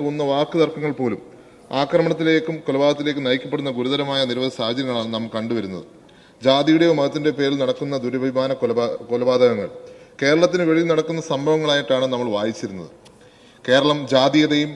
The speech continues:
മതഭേദവും മറികടന്ന ജാതിരഹിത മതേതര ഭൂമിയായിട്ടാണ്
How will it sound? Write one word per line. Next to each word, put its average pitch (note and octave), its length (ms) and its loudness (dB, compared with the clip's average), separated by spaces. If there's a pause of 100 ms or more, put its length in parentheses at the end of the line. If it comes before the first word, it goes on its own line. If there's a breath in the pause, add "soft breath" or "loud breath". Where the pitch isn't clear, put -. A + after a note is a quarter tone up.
(320)
മതഭേദവും D3+ 520 6
മറികടന്ന C#3 420 0 (180)
ജാതിരഹിത C#3 540 2 (160)
മതേതര D3+ 420 4
ഭൂമിയായിട്ടാണ് C3 560 -2